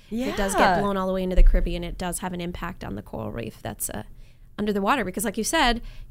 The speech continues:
Speaker 1: those particles do
Speaker 2: They come
Speaker 1: eventually
Speaker 2: down.
Speaker 1: come down to the, to the ground. So.
Speaker 2: Right. So it's just really interesting to see how all these different things, um, you know, can be impacted, and just how our wind flow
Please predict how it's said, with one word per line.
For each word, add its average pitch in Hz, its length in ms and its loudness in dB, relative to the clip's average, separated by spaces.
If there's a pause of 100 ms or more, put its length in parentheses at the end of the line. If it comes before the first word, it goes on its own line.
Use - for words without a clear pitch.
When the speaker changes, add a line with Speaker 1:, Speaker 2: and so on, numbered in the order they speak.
(120)
Speaker 1:
those 196 120 -4
particles 190 440 -6
do 185 80 -2
Speaker 2:
They 170 80 4
come 185 160 0
Speaker 1:
eventually 196 140 4
Speaker 2:
down. 226 260 12
Speaker 1:
come 180 60 4
down 175 200 -2
to 170 120 -8
the, - 100 -14 (160)
to - 100 -8
the - 80 -6
ground. - 380 -6
So. - 140 -8
Speaker 2:
Right. 190 360 -2 (320)
So 285 120 2
it's 285 120 4
just - 240 2
really 262 300 8
interesting 214 480 2
to 185 80 2
see 180 240 -4
how 170 420 6
all 202 140 4
these 226 200 2
different 220 300 -2
things, 185 320 0 (320)
um, 160 320 6
you 214 100 4
know, 170 140 4
can 190 240 0
be 180 160 2
impacted, 196 540 4
and 175 120 4 (220)
just - 180 -6
how 269 400 6
our 214 160 8
wind 233 400 2
flow 160 560 2